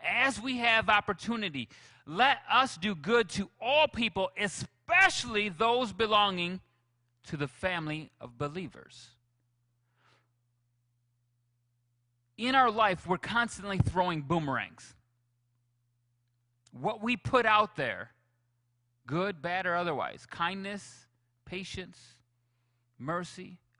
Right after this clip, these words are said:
forgiveness, we will get that back in return.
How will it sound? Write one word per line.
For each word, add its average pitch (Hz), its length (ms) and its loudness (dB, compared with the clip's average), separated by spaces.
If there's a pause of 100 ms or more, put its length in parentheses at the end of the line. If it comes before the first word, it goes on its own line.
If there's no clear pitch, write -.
forgiveness, 175 760 -8 (320)
we 165 260 -6
will 165 160 -6
get 151 260 -10
that 151 260 -6
back 139 280 -8
in 123 140 -8
return. 110 440 -10